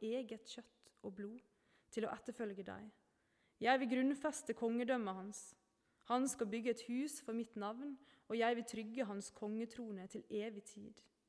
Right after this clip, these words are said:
Jeg vil være far for ham, og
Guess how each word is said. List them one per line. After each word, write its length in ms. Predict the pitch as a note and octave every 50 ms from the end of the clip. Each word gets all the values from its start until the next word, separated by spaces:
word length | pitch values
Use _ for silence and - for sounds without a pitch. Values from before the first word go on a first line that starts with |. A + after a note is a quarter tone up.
| _ _ _ _ _
Jeg 300 | - G#3+ A3 A3+ B3 C4+
vil 140 | C4 B3 G#3+ G#3+
være 160 | G#3 G#3+ A3
far 480 | - - - A3 G3+ G#3 G#3+ A#3+ B3
for 160 | - - G3+ F3+ -
ham, 260 | - A3 A#3 B3+ C#4 C#4+ C#4+ - - - - _ -
og 100 | G#3+ G3+